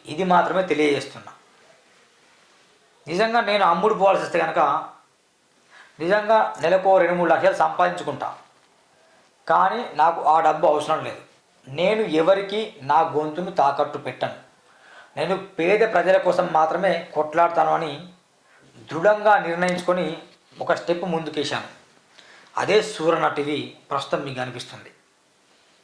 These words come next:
సూరన్న టీవీలో కావాలంటే మీరు వీడియోలు చూడండి. ఎక్కడ కూడా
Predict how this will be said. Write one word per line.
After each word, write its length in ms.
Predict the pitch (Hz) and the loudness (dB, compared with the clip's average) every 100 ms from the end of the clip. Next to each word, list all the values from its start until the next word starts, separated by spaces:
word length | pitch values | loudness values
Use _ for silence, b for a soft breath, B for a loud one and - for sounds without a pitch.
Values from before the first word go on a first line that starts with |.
| _ _ _ - | _ _ _ -20
సూరన్న 380 | - 170 190 190 | -8 -2 0 0
టీవీలో 360 | 185 180 226 | -2 0 0
కావాలంటే 380 | 233 156 175 196 | 0 2 2 0
మీరు 200 | 190 165 | -2 0
వీడియోలు 240 | 196 214 | 2 0
చూడండి. 320 | 170 190 165 - - _ _ _ b b b - 139 | 2 0 0 -4 -14 _ _ _ b b b -8 -4
ఎక్కడ 440 | 180 - 220 214 | -4 0 2 2
కూడా 420 | 214 202 226 240 | 0 2 2 2